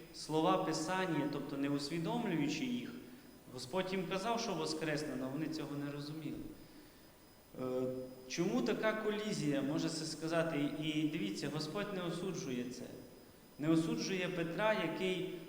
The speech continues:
по складу свого ума він не міг так швидко прийняти на віру, як це зробив люблячий ученик Іоанн, молодий, який наївний десь, можливо, був, і йому легше було повірити в це. А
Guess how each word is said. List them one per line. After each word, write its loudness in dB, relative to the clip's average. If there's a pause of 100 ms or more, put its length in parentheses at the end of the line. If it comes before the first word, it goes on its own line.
(140)
по 0
складу 2
свого 2
ума 6
він 2 (460)
не 2
міг 2
так 0
швидко -2
прийняти 0 (120)
на 2
віру, 0 (260)
як -4
це -4
зробив 0
люблячий 0
ученик -4
Іоанн, -4 (340)
молодий, -4 (720)
який 2 (200)
наївний 4
десь, 2
можливо, -2
був, -2
і 2
йому 2
легше 2 (100)
було 2
повірити -2 (120)
в -10
це. -6 (880)
А 0